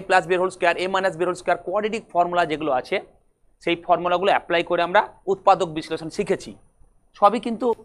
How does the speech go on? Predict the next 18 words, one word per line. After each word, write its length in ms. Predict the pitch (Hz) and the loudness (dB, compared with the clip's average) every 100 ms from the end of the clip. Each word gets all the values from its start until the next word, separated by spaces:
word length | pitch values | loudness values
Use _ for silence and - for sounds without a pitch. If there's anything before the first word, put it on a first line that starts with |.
| _ | _
ক্লাস 200 | 196 196 - | 4 4 2
সেভেনের 400 | 208 202 214 233 233 - _ _ _ _ 190 | 0 0 0 -4 -6 -16 _ _ _ _ -2
উৎপাদক 400 | 196 226 220 214 208 | 4 6 6 4 -2
বিশ্লেষণের 400 | - 208 220 - | -4 -4 -4 -6
স্টেপগুলো 460 | - 220 190 202 160 | 2 2 4 0 2
দেখাচ্ছি 280 | 156 170 - 135 | 2 0 -2 -4
আমি, 160 | 165 - _ _ | -4 -10 _ _
যে 80 | 170 | -4
প্রথম 360 | - 190 202 214 208 | -2 -4 0 0 0
আমি 120 | 208 - | -2 0
কমন 220 | 170 190 175 | 0 0 -4
উৎপা-, 640 | - 165 170 160 151 143 - _ - | -4 0 2 2 0 -2 -6 _ -2
বীজগাণিতিক 480 | 175 180 196 180 202 190 | 0 2 2 0 -6 -6
সংখ্যামালার 460 | 180 190 190 190 - - | -4 -2 4 4 2 2
কমন 260 | 165 180 202 | 2 2 -2
উৎপাদক, 320 | - 196 190 - | 0 0 0 -2
কমন 180 | 156 180 180 | -2 -2 -2
ফ্যাক্টরগুলো 420 | 185 196 190 | -2 0 -2